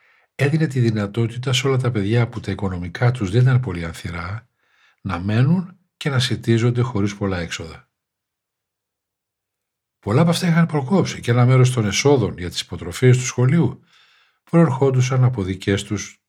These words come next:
κατοπινές δωρεές. Το άλλο έσοδο προερχόταν από το σιδηροδρομικό σταθμό,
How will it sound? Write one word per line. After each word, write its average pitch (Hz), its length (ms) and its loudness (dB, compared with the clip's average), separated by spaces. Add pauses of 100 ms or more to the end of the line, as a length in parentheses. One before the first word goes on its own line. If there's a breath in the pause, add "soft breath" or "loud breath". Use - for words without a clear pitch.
κατοπινές 107 680 -2
δωρεές. - 560 -8 (2000)
Το 104 140 -6
άλλο 151 180 4
έσοδο 180 580 0 (460)
προερχόταν 127 640 2
από 123 100 0
το 87 100 -8
σιδηροδρομικό 87 800 -4
σταθμό, 165 600 -2